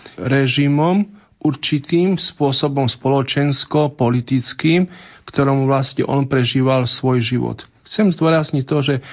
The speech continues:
vlastne on sa narodil v časoch Rakúsko-Uhorskej monarchie. To by sme uviedli do situácie rokov tisíc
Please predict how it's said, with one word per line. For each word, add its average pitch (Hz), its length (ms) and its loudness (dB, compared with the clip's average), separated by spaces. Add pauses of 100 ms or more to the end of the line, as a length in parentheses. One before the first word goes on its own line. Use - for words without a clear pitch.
(140)
vlastne 147 400 0
on 180 160 2
sa 160 160 -2
narodil 139 560 0
v - 80 -10
časoch 135 480 0 (320)
Rakúsko-Uhorskej 127 880 -2
monarchie. 127 640 0 (320)
To 127 160 0
by 123 80 2
sme 123 320 0 (240)
uviedli 131 560 0
do 120 160 -2
situácie 131 640 0
rokov 127 400 0
tisíc 143 480 -2